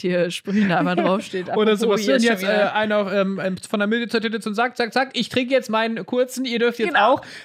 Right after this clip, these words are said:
Speaker 2: So, okay, das Mikro ist noch an.
Speaker 1: Ja, genau.
Speaker 2: <laughs> Die Passagiere hören dich.
Speaker 1: Ja.
Speaker 2: <laughs>
Speaker 1: Oder, oder wie,
Speaker 2: Aha.
Speaker 1: wie ging mein Gag noch, dass die Co-Piloten, das Mikro ist aus Versehen noch an und, äh, er sagt so, „So, äh,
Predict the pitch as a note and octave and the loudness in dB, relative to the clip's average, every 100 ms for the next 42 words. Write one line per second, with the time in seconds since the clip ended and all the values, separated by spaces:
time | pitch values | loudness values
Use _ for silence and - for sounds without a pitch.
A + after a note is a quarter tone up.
0 | - D3+ - F3 E3 E3 G#3+ - E3 - | -12 -12 -4 -2 -2 -2 -2 -4 -6 -8
1 | D#3 - F#3 G3 F#3+ C#4+ D4+ E4+ D4 C4 | -12 -6 -2 2 2 2 2 0 0 2
2 | D4+ D#4+ C4 B3 C4 G3+ A3+ G#3 B3 C#4+ | 4 4 4 4 2 2 2 2 2 2
3 | C4+ A#3 D4 A4 G4 D#4+ B3+ - _ _ | 0 0 2 2 2 0 -6 -10 _ _
4 | - - - F#4+ G#3 E3 G#3 F3 G3 E4 | -8 -4 0 0 0 0 -2 -2 -2 0
5 | E4 D4 C4+ A3+ G#3 - B4+ D4 A#3 B3 | 2 2 4 2 0 -2 -10 -2 2 4
6 | G3+ G#3 G3 E3+ E3 G3+ G3 A3 A3 G3+ | 4 4 4 0 -4 -4 -2 -2 0 0
7 | G3+ A3+ A#3 A#3+ A3 A3+ A3 F3+ B3+ A3 | -2 0 0 0 0 -2 -2 0 0 0
8 | A#3+ B3 G3+ G3+ - A3 - A#3 - G#3+ | 2 2 2 0 2 0 0 -4 0 -2
9 | A#3 G#3 G#3+ G#3 F#3+ A3 A#3+ - - - | -2 -2 0 0 0 0 -2 -8 -20 -10
10 | G3 A3+ G3+ F3+ F3+ F#3 - F#3+ G#3+ - | 0 2 4 4 6 4 2 0 0 -2
11 | A3 - - _ - A#3+ G#3 E3 D3 F#3+ | -4 -4 -8 _ 0 2 4 4 2 4
12 | F#3+ A3 | 4 2